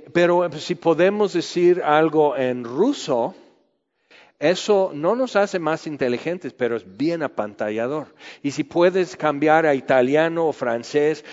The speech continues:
si yo te puedo decir, "Esta palabra en hebreo es tal", y te lo digo en hebreo, tú dices, "Está feo,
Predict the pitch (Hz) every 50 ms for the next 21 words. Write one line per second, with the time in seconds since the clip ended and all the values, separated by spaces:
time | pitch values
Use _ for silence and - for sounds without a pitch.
0 | - - - - - 139 135 160 180 180 - 165 160 180 190 185 170 160 139 -
1 | 170 170 190 220 - - - - 143 135 127 135 147 165 151 139 135 135 131 127
2 | 123 117 107 131 160 160 143 127 123 120 120 117 - - - 120 117 113 127 156
3 | 165 151 - - 120 117 120 120 117 131 147 160 165 175 165 147 139 127 113 127
4 | 131 135 147 143 - 143 131 127 120 107 120 110 - - - - - - - _
5 | _ _ _ _ _ _ _ _ _ _ _ _ _ _ _ _ _ _ 113 117
6 | - - 120 113 - - 131 139